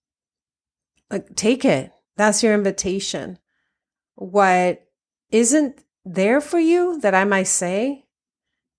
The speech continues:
and just leave it. That's okay. But I have to speak the truth. <laughs> I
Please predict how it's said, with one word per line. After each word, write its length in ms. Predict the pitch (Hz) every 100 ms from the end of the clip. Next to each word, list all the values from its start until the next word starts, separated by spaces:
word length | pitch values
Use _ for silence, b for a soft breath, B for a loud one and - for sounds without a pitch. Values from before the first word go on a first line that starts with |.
| _ _ _
and 440 | 196 180 175 170 - -
just 300 | 190 240 -
leave 160 | 320 254
it. 240 | 170 - _ _ _ _
That's 220 | 220 220
okay. 480 | 233 233 220 151 - _ _ _ _ _ _ _ _ _ _ _
But 600 | 180 220 196 180 165 -
I 180 | 208 226
have 180 | 208 196
to 80 | 180
speak 360 | - 185 156 -
the 80 |
truth. 380 | 170 - 190 - -
<laughs> 340 | 277 - -
I 100 | 320